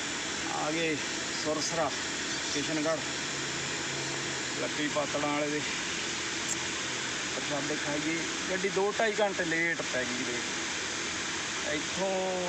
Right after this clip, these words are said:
ਨਹੀਂ, ਅਸੀਂ ਦਸ, ਗਿਆਰਾਂ, ਬਾਰਾਂ ਘੰਟੇ 'ਚ ਲੱਗ ਜਾਂਦੇ ਹੁੰਦੇ ਆ।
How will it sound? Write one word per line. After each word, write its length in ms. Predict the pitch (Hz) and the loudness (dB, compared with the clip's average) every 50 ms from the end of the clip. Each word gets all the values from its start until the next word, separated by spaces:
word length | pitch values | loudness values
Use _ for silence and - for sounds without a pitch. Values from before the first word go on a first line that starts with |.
| 165 170 | 2 2
ਨਹੀਂ, 280 | 170 180 190 196 185 | 2 2 2 2 2
ਅਸੀਂ 160 | 180 175 180 170 156 - 139 | 2 0 0 0 0 2 4
ਦਸ, 240 | 156 156 160 156 139 127 135 | 4 6 4 4 2 2 2
ਗਿਆਰਾਂ, 240 | 151 156 156 160 156 | 4 4 4 4 4
ਬਾਰਾਂ 260 | 147 160 160 160 156 | 4 4 4 4 2
ਘੰਟੇ 320 | 151 175 175 165 - 160 | 2 0 0 0 0 0
'ਚ 80 | 302 311 302 | 0 2 2
ਲੱਗ 120 | 285 269 | 2 2
ਜਾਂਦੇ 300 | - 139 285 277 285 294 | 2 2 2 2 2 2
ਹੁੰਦੇ 180 | 294 294 294 | 2 2 0
ਆ। 40 | 294 | 0